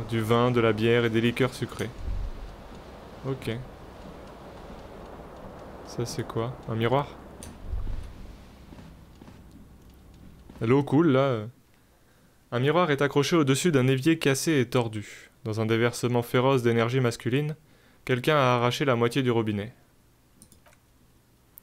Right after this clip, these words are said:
De l'eau chaude gicle depuis la base du robinet et le miroir est recou-, est recouvert de buée. Vous n'arrivez pas à voir votre reflet.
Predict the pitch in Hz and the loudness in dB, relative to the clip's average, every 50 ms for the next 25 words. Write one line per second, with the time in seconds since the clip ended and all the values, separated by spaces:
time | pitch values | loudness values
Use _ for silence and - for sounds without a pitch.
0 | _ _ _ _ _ 123 117 117 117 131 135 131 - 156 165 170 147 127 113 107 | _ _ _ _ _ 2 4 4 6 6 4 4 4 4 4 4 4 4 2 2
1 | 120 131 135 131 - 120 110 113 107 - 123 113 110 110 117 123 131 127 127 117 | 2 0 0 0 0 0 0 0 0 0 2 2 4 4 4 4 4 2 2 0
2 | 113 117 107 107 107 107 104 113 117 113 107 104 104 107 110 113 117 113 127 131 | 0 2 2 2 2 2 2 2 2 2 0 0 0 0 2 2 2 4 4 4
3 | 131 127 117 110 117 127 127 - 131 123 127 - 120 117 113 104 131 147 143 - | 2 2 0 0 0 -2 0 0 -2 -2 2 2 4 4 4 4 2 2 2 0
4 | 143 131 143 147 139 127 123 117 113 113 110 104 104 110 - _ _ _ - - | 2 2 2 2 2 2 0 -2 0 -2 -2 -2 -4 -6 -12 _ _ _ -20 -20
5 | _ _ _ _ _ _ _ _ _ _ _ 113 110 107 104 104 101 107 107 107 | _ _ _ _ _ _ _ _ _ _ _ -2 0 2 2 2 2 0 0 2
6 | 135 131 135 131 123 117 110 117 131 131 123 113 113 - 123 120 113 113 110 - | 4 4 4 4 4 4 4 4 4 4 4 2 0 0 0 2 2 2 0 0
7 | - 110 107 113 | -2 -4 -4 -4